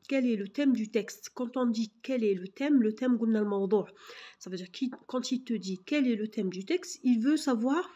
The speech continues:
de quoi parle-t-on dans ce texte. Alors, على واش من موضوع رانا نهضروا في هذا النص. هي généralement, qui te ferme la question, tu peux donner la réponse. Alors, il faut, euh, sa-, euh,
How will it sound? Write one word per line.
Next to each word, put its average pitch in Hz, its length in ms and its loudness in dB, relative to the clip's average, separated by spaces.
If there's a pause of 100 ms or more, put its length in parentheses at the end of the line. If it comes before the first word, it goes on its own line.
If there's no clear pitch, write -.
(220)
de 214 160 -2
quoi 285 300 -2
parle-t-on 247 520 2
dans 269 160 2
ce 240 160 -4
texte. - 500 -8
Alors, 180 280 -12
على 226 140 2
واش 262 340 0
من 254 100 6
موضوع 262 480 4
رانا 247 140 4
نهضروا 254 400 2
في 285 260 2
هذا 339 140 -2 (440)
النص. - 420 -4 (1120)
هي 220 360 0
généralement, 220 540 2
qui - 180 -8
te 247 80 -14
ferme 240 240 0
la 220 100 0
question, 254 380 -4
tu - 160 -18
peux - 160 -6
donner 262 260 0
la 226 100 0
réponse. 196 540 -12 (1400)
Alors, 233 520 -4
il 226 140 -4
faut, - 420 -6
euh, 220 160 -4
sa-, - 300 -10
euh, 226 160 -4